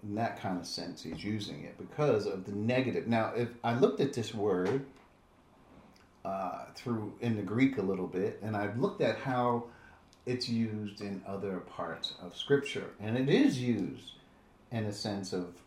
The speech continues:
marveling and, "Wow, Jesus performed a miracle," and they were all amazed. Oh, well,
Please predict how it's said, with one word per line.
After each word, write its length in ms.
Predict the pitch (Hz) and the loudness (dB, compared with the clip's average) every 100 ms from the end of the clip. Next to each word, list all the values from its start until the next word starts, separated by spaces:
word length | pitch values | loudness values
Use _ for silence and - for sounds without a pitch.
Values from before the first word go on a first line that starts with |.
| - - | -20 -14
marveling 920 | 113 110 107 104 104 95 90 78 - - | -2 2 2 2 0 -2 -2 -6 -14 -14
and, 180 | - - - | -14 -12 0
"Wow, 520 | 107 147 - - - - | 2 4 2 -2 -6 -12
Jesus 320 | - 135 127 | 4 4 4
performed 600 | 120 - 139 - 143 135 | 0 0 0 4 6 6
a 40 | 123 | 8
miracle," 440 | 139 196 160 143 | 6 4 2 6
and 100 | 139 | 8
they 60 | 143 | 10
were 200 | 143 143 | 8 8
all 200 | 202 196 | 4 4
amazed. 720 | 202 254 254 - - - - | 4 4 4 2 -2 -6 -10
Oh, 160 | 113 139 | -10 -8
well, 280 | 131 151 | -10 -10